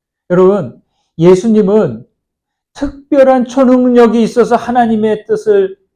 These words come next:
행하신 것이 아니라는 거예요. 말씀이신 예수께서 이 땅에 무엇으로 오셨어요? 어떻게 오셨어요? 육신을 입었잖아요.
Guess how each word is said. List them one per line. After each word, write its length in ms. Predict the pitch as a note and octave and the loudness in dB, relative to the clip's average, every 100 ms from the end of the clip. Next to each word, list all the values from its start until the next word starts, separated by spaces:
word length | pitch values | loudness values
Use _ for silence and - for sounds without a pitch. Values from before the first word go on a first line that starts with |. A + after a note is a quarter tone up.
| - | -8
행하신 440 | C4 C4+ B3 A#3+ G#3+ | -2 -2 -2 -2 -2
것이 520 | F#3+ - G3+ G3 _ | -2 -4 -6 -6 _
아니라는 480 | - D3+ E3+ E3 D3 | -14 -12 -10 -12 -18
거예요. 220 | - _ _ _ _ _ _ _ _ | -20 _ _ _ _ _ _ _ _
말씀이신 640 | E3 G3 G#3 B3 A#3 A#3 G#3 | 0 2 2 -2 -2 -2 -2
예수께서 600 | G#3 - G#3+ - G#3+ F3+ | -2 -4 -4 -2 -2 -2
이 180 | A3 A3 | -4 -4
땅에 220 | G#3+ G#3 | -4 -2
무엇으로 500 | D#3+ G#3 G#3 G#3+ F#3+ | -2 -2 -2 -2 -2
오셨어요? 520 | F3 F3 E3+ F3+ F#3 | -2 -8 -14 -16 -10
어떻게 320 | E3+ E3+ G#3 G3 | -6 -6 -6 -4
오셨어요? 600 | F#3 F#3 E3 F3 F3+ F#3 _ _ _ _ _ _ - | -4 -4 -12 -12 -14 -14 _ _ _ _ _ _ -16
육신을 420 | C#3+ - D#3 C#3 | -16 -14 -12 -12
입었잖아요. 440 | B2 A2 _ B2+ | -14 -20 _ -20